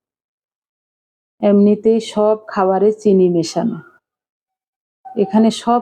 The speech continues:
খাবারে চিনি দিয়েছে, এ কারণে খেতে এত ভালো লাগছে। পার্থ সহ আমরা তিনজন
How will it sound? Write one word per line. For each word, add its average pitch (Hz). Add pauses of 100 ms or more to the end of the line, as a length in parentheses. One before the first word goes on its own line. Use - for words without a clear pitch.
(120)
খাবারে 196
চিনি 185
দিয়েছে, 170 (960)
এ 208
কারণে 190
খেতে 214
এত 202
ভালো 170
লাগছে। 165 (1400)
পার্থ 190
সহ 208
আমরা 196
তিনজন 196